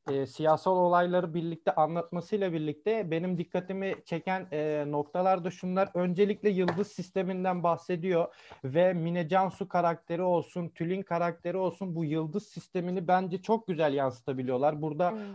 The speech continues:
Speaker 1: ayrıyetten oyunculuk performansları da çok iyi. Ama benim diğer, e, dikkatimi çeken bir nokta, beklediğim bir nokta aslında senaryo kısmıydı. E, senaristlerin, e,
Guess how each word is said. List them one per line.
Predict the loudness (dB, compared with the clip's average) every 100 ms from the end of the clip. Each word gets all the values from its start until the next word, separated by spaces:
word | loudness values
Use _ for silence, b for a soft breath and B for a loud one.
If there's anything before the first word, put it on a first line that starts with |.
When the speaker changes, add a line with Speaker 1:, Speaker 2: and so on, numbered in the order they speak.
| 2
Speaker 1:
ayrıyetten | 4 4 2 -2 -4 -2
oyunculuk | -2 0 -2 -2 -2
performansları | 2 2 2 0 0 -4 -2 -2 0
da | -2
çok | -2 -4 -2
iyi. | -2 -2 B B 4
Ama | 4 4
benim | 4 2 0
diğer, | 4 6 6 2 _ _ _
e, | 0 2 2 2 2 0 -2
dikkatimi | -4 -4 -2 -4 -2
çeken | -2 0 0
bir | 0
nokta, | -2 -2 -2 0 4
beklediğim | 4 4 0 0 0 0
bir | 0
nokta | -2 -2 -2
aslında | -2 -4 -4 -2 2
senaryo | 4 6 6 4 4
kısmıydı. | 0 -4 -6 -2 -2 -2 B B -6
E, | 0 2 2 0
senaristlerin, | 0 0 0 -2 -4 -4 -2 -4 -6 -4
e, | 0 0 0 0 -2 -4 -6 -8